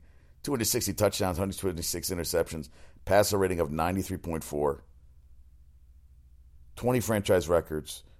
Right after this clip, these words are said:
thrown for more than four thousand yards each of the past seven years, forty thousand yards passing in an N F L record, hundred fifty-one games,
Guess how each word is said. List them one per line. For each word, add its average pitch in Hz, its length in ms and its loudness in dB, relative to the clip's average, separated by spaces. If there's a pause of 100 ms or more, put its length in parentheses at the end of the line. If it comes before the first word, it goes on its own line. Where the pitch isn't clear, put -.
(140)
thrown 101 160 2
for 82 80 -4
more 92 120 2
than 85 120 0
four 101 180 0
thousand 95 280 2
yards 87 220 0
each 80 120 -10
of 82 100 -8
the 85 80 -2
past 78 160 0
seven 78 220 0
years, 73 420 -6 (720)
forty 135 360 2
thousand 107 420 6
yards 95 240 4
passing 90 480 2
in 80 100 -2
an 80 180 -2
N 95 120 2
F 101 140 2
L 92 60 2
record, 90 220 2
hundred 90 220 -4
fifty-one 87 300 -4
games, 78 340 -4